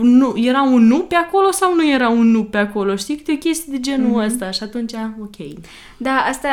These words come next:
Speaker 2: asta mi se pare o altă chestie interesantă, este că fiecare persoană are, sau mă rog, fiecare grup, cumva, că poți să-i pui niște, poți să-i grupezi așa,
Speaker 1: Mhm.
Speaker 2: au un stil de a vorbi, știi?
Speaker 1: Da.
Speaker 2: Adică folosesc foarte multe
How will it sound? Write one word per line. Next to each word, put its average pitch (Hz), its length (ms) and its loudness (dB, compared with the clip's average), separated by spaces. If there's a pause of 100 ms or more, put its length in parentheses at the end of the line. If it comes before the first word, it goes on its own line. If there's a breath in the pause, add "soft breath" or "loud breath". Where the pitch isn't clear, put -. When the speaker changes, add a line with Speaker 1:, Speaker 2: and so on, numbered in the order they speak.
Speaker 2:
asta 254 160 -8
mi 247 120 -8
se 247 80 -10
pare 226 180 -4
o - 20 -2
altă 220 220 -4
chestie 208 340 -12
interesantă, 196 680 -8
este 214 340 -6
că 214 380 -8 (120)
fiecare 254 400 -4
persoană 226 360 -8
are, 220 540 -4
sau 220 200 -8
mă 220 80 -4
rog, 196 260 -4
fiecare 220 540 -4 (340)
grup, 202 680 -8
cumva, 180 440 -6
că 180 380 -8
poți 202 180 -8
să-i 185 260 -8
pui 185 160 -8
niște, 180 320 -10 (540)
poți 196 140 -12
să-i 208 100 -6
grupezi 190 420 -6
așa, 202 120 0
Speaker 1:
Mhm. 247 300 2 (560 loud breath)
Speaker 2:
au 285 280 0 (540)
un 277 160 2
stil 320 380 -4
de 277 80 0
a 247 60 0
vorbi, 196 440 -4
știi? 240 360 -6
Speaker 1:
Da. 190 260 -4
Speaker 2:
Adică 220 180 -6
folosesc 277 540 -4
foarte 269 240 -6
multe 262 300 -4